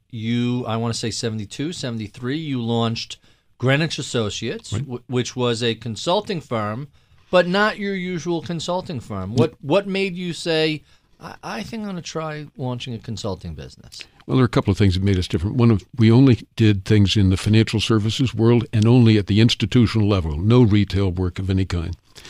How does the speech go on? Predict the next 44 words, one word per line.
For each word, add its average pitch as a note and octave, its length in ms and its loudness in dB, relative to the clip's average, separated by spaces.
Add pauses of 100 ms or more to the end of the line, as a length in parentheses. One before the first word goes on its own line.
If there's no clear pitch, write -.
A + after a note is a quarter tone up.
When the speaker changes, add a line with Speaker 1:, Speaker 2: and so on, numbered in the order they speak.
(500)
Speaker 2:
The A#2+ 60 4
second B2+ 400 4
is, G#2+ 300 4
as A2 200 0
consultants, A2+ 640 4
we A2 140 2
did G#2+ 400 2
all B2+ 240 4
of G#2+ 80 4
our G#2+ 140 6
own G#2+ 160 6
homework G#2+ 420 4
ourselves G#2+ 560 2 (160)
as G2 140 -2
principals C#3+ 720 0 (260)
and A2 160 4
then A2+ 120 6
went G#2 120 6
out G#2+ 280 4
and G#2 120 2
offered A2+ 300 2
our G2+ 100 2
service, F2+ 480 2
which A2 140 -2
is, F#2+ 180 -4 (280)
here C3+ 180 4
is A#2+ 100 4
some G2+ 200 -2
extraordinary, A2+ 880 2 (100)
undeniably A2+ 880 6
accurate G#2+ 460 0
data, F#2 340 -2 (380)
'cause G#2 200 0
we A2+ 120 6
have A2 100 6
just A#2+ 260 -2
interviewed G2+ 420 2
a F#2 60 -4
thousand A2 580 2
of G2+ 180 -2
your G#2 100 0
most A2 240 2
important G#2 460 -4
customers. - 580 -4